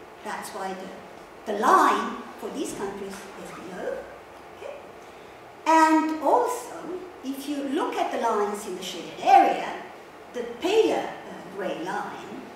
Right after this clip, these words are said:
uh, has a decline, which is more visible in the crisis, meaning in those countries, female employment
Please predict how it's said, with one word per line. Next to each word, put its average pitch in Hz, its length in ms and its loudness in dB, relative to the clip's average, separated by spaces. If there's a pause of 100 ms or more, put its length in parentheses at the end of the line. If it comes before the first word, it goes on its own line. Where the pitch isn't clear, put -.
(320)
uh, 196 240 -12
has 208 460 -2
a 190 180 -8 (500)
decline, - 540 2 (400)
which 226 180 -8
is 220 120 -8
more 202 160 -2
visible 175 440 -8 (100)
in 180 120 -14
the - 160 -14
crisis, 190 500 -8
meaning - 320 -8 (760)
in 185 220 -2
those 247 340 6
countries, 254 560 -2
female 202 440 -2
employment 156 580 -10